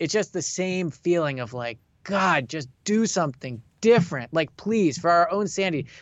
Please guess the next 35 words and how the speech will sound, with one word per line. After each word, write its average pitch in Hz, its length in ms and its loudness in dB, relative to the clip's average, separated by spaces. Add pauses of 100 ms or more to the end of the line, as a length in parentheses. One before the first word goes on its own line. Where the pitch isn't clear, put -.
like, 214 160 4
lose 262 240 4
forty-two 240 420 -2
to 214 80 2
nothing 196 320 0
if 117 80 -10
you 135 120 -8
have 120 180 -6
to. 131 160 -12
I 196 100 4
don't 214 140 0
care, 175 320 0
but 175 160 -6
do 220 120 -2
something 208 600 -2
different. 131 420 -6 (140)
Like, 139 240 -4
just - 280 -10
please, 160 440 0
other 143 160 2
than 151 220 -2 (320)
these 156 180 4
<laughs> 135 100 -14
pointless, 180 640 2
like, 147 280 0 (340)
one 170 280 2
score 190 320 0
losses 165 500 2
that 143 140 -8
feel 151 200 -6
like 139 120 -6
they 143 100 -8
lost 139 340 -2
by 131 100 -6
forty." 123 480 -8